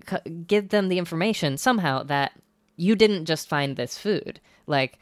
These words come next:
it wasn't like this weird creature was throwing things at you and then you found food. Like, you have to, you have to communicate to them that in, in some way that I was throwing you and then you, you swam up to it or whatever. You,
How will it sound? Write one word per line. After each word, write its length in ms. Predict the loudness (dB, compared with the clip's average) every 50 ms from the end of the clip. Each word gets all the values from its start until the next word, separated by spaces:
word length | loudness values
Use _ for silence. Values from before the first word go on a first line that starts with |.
| _ _ -2
it 80 | 2
wasn't 280 | 4 4 4 2 2 0
like 160 | 0 0 0
this 140 | -2 -4 -2
weird 240 | 0 0 0 0 0
creature 240 | -2 -2 -2 -2
was 100 | -8 -6
throwing 320 | -4 -2 0 0 0 0 0
things 220 | -2 -4 -4 -2
at 160 | -4 -4 -2
you 180 | -2 -2 -2 -2 -2
and 220 | -2 -2 0 0 0
then 180 | 0 0 2
you 100 | 0 -2
found 340 | -2 -2 -2 -2 -2 -2 -4
food. 300 | -2 -2 -2 -2 -2 -8 _ _ _ _ _ _ _ _ -10
Like, 260 | -6 -4 -4 -2 -2
you 60 | -2 -2
have 100 | -2 -2
to, 140 | -4 -8 -8
you 200 | -8 -6 -4 -4
have 100 | -2 -4
to 80 | -6
communicate 500 | -6 -2 0 0 0 0 0 -2 -2 -2 -2
to 60 | -2
them 180 | -4 -4 -2 0
that 220 | 0 -2 -2 -4 _ _ -8
in, 140 | -6 -6 -4
in 140 | -4 -4 -6
some 180 | -4 -4 -4 -2
way 140 | -2 -2 0
that 220 | 0 -2 -4 -6 _ -2
I 80 | 0 0
was 140 | 0 -2
throwing 280 | -2 0 2 2 2 2
you 160 | 0 -2 -6 _ -4
and 220 | -4 -2 0 0
then 140 | 0 0 0
you, 300 | -2 -2 -4 -4 -6 -10 -14 _ _ _ -14 -10
you 300 | -8 -6 -6 -6 -8 -8
swam 260 | -8 -6 -4 -4 -2
up 160 | -4 -4 -6
to 140 | -8 -10 -8
it 80 | -8 -8
or 80 | -8
whatever. 360 | -10 -10 -10 -10 -10 -10 -10 -8
You, 200 | -8 -8 -8